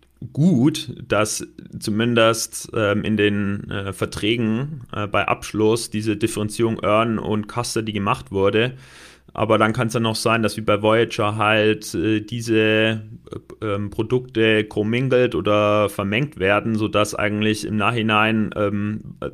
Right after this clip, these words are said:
alle Coins und Tokens, äh, vermischt werden und, äh,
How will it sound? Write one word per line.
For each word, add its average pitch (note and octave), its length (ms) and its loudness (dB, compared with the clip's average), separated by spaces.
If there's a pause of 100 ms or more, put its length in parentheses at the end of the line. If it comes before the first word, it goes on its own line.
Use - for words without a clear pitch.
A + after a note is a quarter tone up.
alle A2+ 460 2
Coins A2 560 -2
und A2 160 -4
Tokens, A#2+ 640 2
äh, G#2 420 2
vermischt A#2 460 -2
werden C3 520 -2
und, G#2+ 540 -2
äh, G#2 460 2